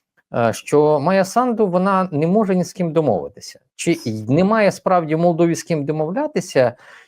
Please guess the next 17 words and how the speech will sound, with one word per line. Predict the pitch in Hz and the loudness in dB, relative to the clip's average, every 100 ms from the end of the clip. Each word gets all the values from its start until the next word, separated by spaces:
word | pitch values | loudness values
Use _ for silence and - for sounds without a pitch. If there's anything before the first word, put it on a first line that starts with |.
| _ | _
чи | - 180 226 220 139 | -4 0 2 0 -2
Майя | 165 214 190 | 0 2 2
Санду | - 202 190 170 | 2 -2 0 -2
дійсно | 151 220 - 165 | -2 -2 -2 -2
такий | 160 - 170 | -2 -4 -2
політик, | 160 175 240 160 - | -2 -2 -2 -4 -4
яка, | 143 180 175 170 | -4 0 2 0
ну, | 139 131 135 175 160 123 120 117 120 131 | -2 -4 -2 0 0 -2 -4 -4 -2 -2
не | 165 | 0
є, | 156 160 127 104 - - | 2 4 4 2 -4 -20
скажу | - 120 127 | -14 -8 -2
так, | 113 98 - _ | -2 -2 -12 _
контактною, | 151 147 214 233 - 180 165 160 | -4 0 0 0 0 0 2 0
і | 151 135 | 0 -2
її | 135 127 160 180 | 0 0 0 0
політична | 160 147 143 143 - 120 | 0 0 0 -4 -4 -6
сила | - 196 185 | -2 0 0